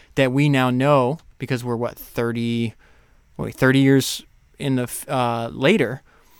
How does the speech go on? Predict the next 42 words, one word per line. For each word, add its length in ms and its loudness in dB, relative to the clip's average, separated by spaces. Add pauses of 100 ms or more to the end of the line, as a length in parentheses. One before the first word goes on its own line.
(300)
Um, 440 0
and 120 0
this 160 -2
is 80 -4
one 180 2
of 60 2
them, 120 4
and 80 2
this 140 -4
is 60 -6
the 80 -2
very 180 0
end 140 -4
of 60 -4
the 100 -4
book, 340 4
and 80 0
it 60 -2
says, 400 2
"It's 160 -4
impossible 720 2
to 160 -2
imagine 520 0
a 80 2
Microsoft 1000 -2 (460)
without 400 2
Gates 360 -2
at 120 -10
the 80 -12
controls." 560 -6
So 60 -6
it's 100 -6
already 180 0
very, 300 0
s-, 100 -4
one, 240 2
we 80 4
know 200 2
that, 220 -4
you 120 -2
know, 80 -2
he 100 -6